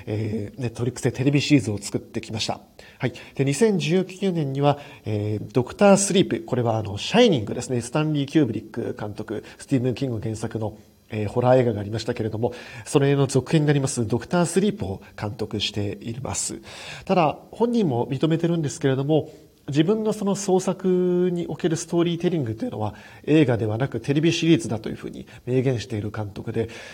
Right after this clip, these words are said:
このピークティーブイに入ってから本当にマイクラ、フラガン、えー、マイク・フラナガンほどテレビシリーズでその作家性を進化させた作家ってのはいないんじゃないかなと思います。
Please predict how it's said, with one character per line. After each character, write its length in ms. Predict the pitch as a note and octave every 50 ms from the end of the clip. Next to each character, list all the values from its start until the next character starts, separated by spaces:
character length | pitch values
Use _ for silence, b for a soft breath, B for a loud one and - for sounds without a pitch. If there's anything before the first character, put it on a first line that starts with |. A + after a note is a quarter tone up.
| B B B
こ 120 | - C#3+
の 80 | C3 B2
ピ 160 | - - F3
ー 40 | E3+
ク 80 | -
テ 120 | - - G3+
ィ 20 |
ー 40 | G3
ブ 60 | G3+
イ 60 | G3+
に 80 | E3 C#3
入 180 | G2+ C3+ E3 E3
っ 20 |
て 180 | - - - -
か 100 | - C#3+
ら 280 | B2 A#2 A2 A2+ A#2 -
本 200 | - - D#3 E3
当 100 | E3 G3+
に 240 | F#3 F#3+ F#3 F#3 F3 F3+ - D#3+
マ 180 | D3 E3 F3+
イ 40 | F#3+
ク 140 | G3 - G3
ラ、 120 | G3 F#3+
フ 160 | G3 - -
ラ 120 | F3+ F#3+ F#3
ガ 200 | F3+ F#3 F#3 F3+
ン、 100 | E3+ - - F3 F3+ F3 E3+ F3 - - - - -
え 100 | D3+ C#3
ー、 40 |
マ 120 | C3 D#3 E3
イ 40 | E3
ク・ 60 | D#3+
フ 100 | - -
ラ 80 | F3+
ナ 80 | F3+ F3+
ガ 120 | E3 F3+
ン 60 | E3+ D#3
ほ 140 | - F3
ど 180 | D#3+ F3+ F3 E3+ B B B B B B B B
テ 120 | - D#3+
レ 60 | D#3+
ビ 80 | E3 E3+
シ 140 | - - D#3+
リ 100 | F3+ D#3+
ー 20 |
ズ 100 | A#2 A2
で 160 | A#2 A2+ G#2
そ 100 | - -
の 80 | A2 G2+
作 220 | - A#2 A2 -
家 80 | - -
性 180 | - C3+ B2+
を 80 | A#2+ A2
進 220 | - - C#3+ A#2+
化 80 | - G#2
さ 100 | - G#2
せ 100 | - -
た 180 | - G2+ F#2 - - _ b b b b b b - -
作 200 | - - A#2+ -
家 80 | - -
っ 40 | -
て 80 | - G#2+
の 80 | G#2
は 40 | G2
い 80 | G2+ A2
な 120 | C3 C#3+
い 40 | D3+
ん 40 | C#3
じ 100 | A#2 B2
ゃ 20 |
な 80 | G#2 G#2+
い 60 | G#2+
か 80 | - A2
な 140 | A#2 A#2
と 100 | G#2+ -
思 60 | A2+ A2
い 20 |
ま 100 | A2 A2
す。 100 | - -